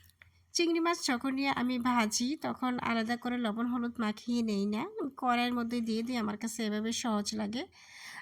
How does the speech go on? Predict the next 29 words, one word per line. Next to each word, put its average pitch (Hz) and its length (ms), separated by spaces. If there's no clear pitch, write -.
আর 247 200
আমার 277 260
কাছে 320 240
মনে 302 240
হয় 311 260
চিংড়ি 294 260
মাছ 294 260
রান্নাটাই 240 480
সবচেয়ে 294 480
সহজ 294 400
রান্না 214 400
অন্যান্য 254 320
মাছের 262 460
তুলনায়। 220 480
আর 269 180
চিংড়ি 294 260
মাছটা 320 300
না 226 140
ভেজে 254 300
রান্না 220 320
করলেই 220 420
আমার 240 240
কাছে 233 280
ভীষণ 233 400
ভালো 220 280
লাগে। 208 300
তো - 120
রান্না 262 320
করতেছি 269 520